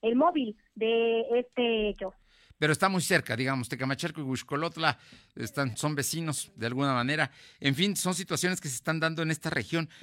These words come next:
Speaker 2: muy especialmente como acabas de mencionar, con el tema de, de la, la persona que fue,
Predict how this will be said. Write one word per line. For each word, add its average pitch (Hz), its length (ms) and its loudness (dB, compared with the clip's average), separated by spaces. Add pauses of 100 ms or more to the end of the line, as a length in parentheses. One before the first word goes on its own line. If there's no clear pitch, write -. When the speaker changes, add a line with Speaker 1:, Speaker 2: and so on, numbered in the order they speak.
(160)
Speaker 2:
muy 160 180 0
especialmente 147 580 0
como 131 200 0
acabas 135 260 -2
de 123 80 -2
mencionar, 113 580 0 (360)
con 104 320 -4
el 98 120 -8
tema 127 280 2
de, 85 360 -8 (340)
de 92 880 -6 (400)
la, 113 340 -12
la 113 240 -4
persona 139 540 -4
que 104 100 -8
fue, 123 340 -2